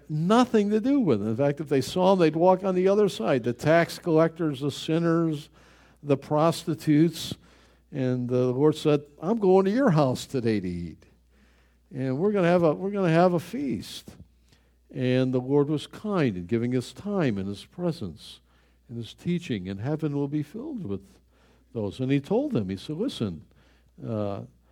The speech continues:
the sick don't need a doctor. You, you think you're not sick," he said to those that were lost, the religious leaders. "These people know they're sick, and they welcome me." And he ministered grace to their heart. Isn't that beautiful? That's what God's doing, the kindness of the Lord Jesus.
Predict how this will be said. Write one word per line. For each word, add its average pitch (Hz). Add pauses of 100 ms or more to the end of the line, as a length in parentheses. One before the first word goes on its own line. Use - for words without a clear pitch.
(220)
the 131
sick -
don't 139
need 185
a 185
doctor. 110
You, 147 (100)
you 208
think 147
you're 156
not 170
sick," 226
he 107
said 117
to 110
those 117
that 123
were 107
lost, 156
the 123
religious 120
leaders. 123 (680)
"These 180
people 117
know 139
they're 226
sick, -
and 113
they 127
welcome 175
me." 151 (640)
And 107
he 92
ministered 127
grace 120
to -
their 110
heart. 78
Isn't 101
that 131
beautiful? 151
That's 196
what 262
God's 233
doing, 285
the 147
kindness 220
of 190
the 185
Lord 214
Jesus. 190